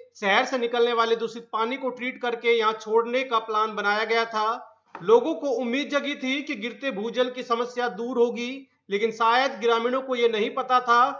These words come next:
कि लापरवाह अधिकारियों की वजह से यहाँ दूषित पानी छोड़ा जाएगा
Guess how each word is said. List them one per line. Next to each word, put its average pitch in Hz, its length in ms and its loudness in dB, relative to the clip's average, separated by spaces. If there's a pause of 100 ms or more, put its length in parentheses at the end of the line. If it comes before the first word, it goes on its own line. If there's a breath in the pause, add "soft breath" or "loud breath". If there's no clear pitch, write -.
(220)
कि 214 80 -4
लापरवाह 254 560 4
अधिकारियों 233 600 0
की 269 120 -8
वजह 226 260 0
से 247 360 4 (240)
यहाँ 214 240 4
दूषित 269 360 -8
पानी 226 240 0
छोड़ा 226 340 0
जाएगा 175 560 0